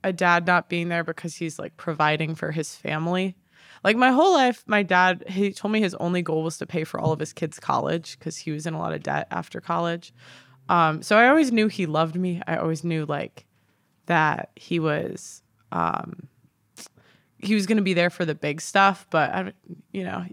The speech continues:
he had to build a business with, like, I think he ended up employing, like, three hundred people. So.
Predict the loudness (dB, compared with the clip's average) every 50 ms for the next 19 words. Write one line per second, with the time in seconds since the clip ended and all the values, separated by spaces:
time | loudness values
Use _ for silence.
0 | -14 -10 -2 0 0 0 0 0 0 0 0 0 0 -2 -2 -2 -2 -2 -2 -4
1 | -6 -6 -8 -10 -10 -10 -10 -10 -10 -10 -12 -12 -10 -8 -8 -6 -4 -4 -4 -4
2 | -4 -4 -4 -4 -4 -2 -4 -6 -6 -6 -6 -6 -6 -4 -4 -4 -6 -6 -8 -6
3 | -4 -2 0 0 -2 -2 -2 -4 -4 -2 -2 -4 -2 -2 -2 -2 -2 -4 -6 -8
4 | -6 -6 -6 -6 -6 -10